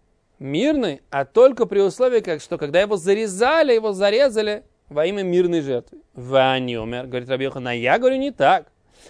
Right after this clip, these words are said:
Афилу шахто лешем ула». Даже если Песах зарежут быть жертвой всесожжения, он все равно будет считаться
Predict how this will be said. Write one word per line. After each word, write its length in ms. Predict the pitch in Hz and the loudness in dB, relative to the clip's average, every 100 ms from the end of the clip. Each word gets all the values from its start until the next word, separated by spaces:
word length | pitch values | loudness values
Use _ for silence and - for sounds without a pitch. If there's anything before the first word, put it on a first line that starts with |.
| _ | _
Афилу 380 | - 143 240 277 | -6 -4 -2 -4
шахто 280 | 233 220 240 | -2 0 2
лешем 340 | 226 - 214 | 2 0 -2
ула». 200 | 202 156 | 0 0
Даже 300 | 131 185 254 | 0 0 0
если 320 | 254 220 185 - _ _ _ _ _ - | -2 -2 -4 -6 _ _ _ _ _ 0
Песах 600 | 214 226 180 - - _ _ _ - - - | 4 4 2 -8 -16 _ _ _ -20 -20 -18
зарежут 1080 | 123 151 151 156 180 247 240 208 233 226 _ _ _ _ _ _ _ _ - | -2 6 6 6 6 4 2 2 2 2 _ _ _ _ _ _ _ _ -16
быть 640 | 151 156 233 247 - - - | -8 -2 0 0 -4 -20 -18
жертвой 540 | 135 160 202 190 165 | -4 2 2 0 -6
всесожжения, 880 | 135 139 - 131 123 135 165 214 233 | -6 -10 -4 -4 -2 -2 -2 -4 -6
он 120 | 175 | -8
все 180 | 147 156 | -8 -2
равно 580 | 139 135 151 190 262 285 | 0 0 -2 -2 0 -2
будет 800 | 185 151 220 254 226 247 240 - _ _ _ _ _ | -4 -6 -4 -4 2 4 4 2 _ _ _ _ _
считаться 1000 | - 147 135 - 185 226 220 247 269 | -10 -10 -6 2 4 4 0 -2 0